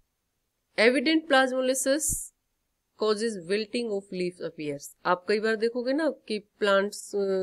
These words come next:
को ज्यादा धूप होती है तो उस टाइम से dropping of leaf हो जाती है, तो वो किसकी वजह से है? एविडेंट प्लाज्मोलिसिस की वजह से। पानी नहीं देते हो आप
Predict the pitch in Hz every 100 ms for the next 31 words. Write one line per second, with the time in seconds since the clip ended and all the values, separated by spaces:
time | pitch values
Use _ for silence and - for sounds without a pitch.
0 | 180 180 - 190 196 190 190 196 190 202
1 | 190 - 185 180 185 - - _ 185 196
2 | 202 - 196 190 - 190 170 240 254 294
3 | 285 262 - 226 220 190 156 139 151 156
4 | 143 - _ _ 208 214 247 254 - 262
5 | 233 214 208 226 247 - 208 233 240 240
6 | 240 - 208 190 180 180 170 165 - 170
7 | 156 147 147 - 147 - - - 196 214
8 | 240 226 208 208 196 - 165 151